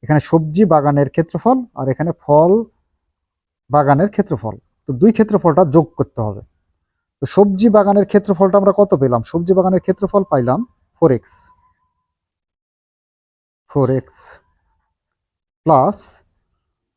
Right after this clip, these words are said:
ফল বাগানের ক্ষেত্রফল কত পাইলাম? তো ফল বাগানের আমরা ক্ষেত্রফল পাইছি ফোর ওয়াই, এখানে দিতে পারবো ফোর ওয়াই।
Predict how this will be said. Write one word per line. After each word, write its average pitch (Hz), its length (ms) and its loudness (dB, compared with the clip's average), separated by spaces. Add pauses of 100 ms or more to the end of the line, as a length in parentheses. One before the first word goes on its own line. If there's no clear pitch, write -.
ফল 196 180 2 (100)
বাগানের 208 360 4
ক্ষেত্রফল 196 440 0
কত 180 180 0
পাইলাম? 117 200 0 (100)
তো - 40 -12 (100)
ফল 185 260 2
বাগানের 185 360 4
আমরা 175 180 2
ক্ষেত্রফল 175 460 -4
পাইছি 143 280 -2 (880)
ফোর 160 220 4 (380)
ওয়াই, 135 180 0 (560)
এখানে 175 280 -6
দিতে 147 180 -4
পারবো 127 160 -4 (120)
ফোর 127 200 -4 (1040)
ওয়াই। 135 200 0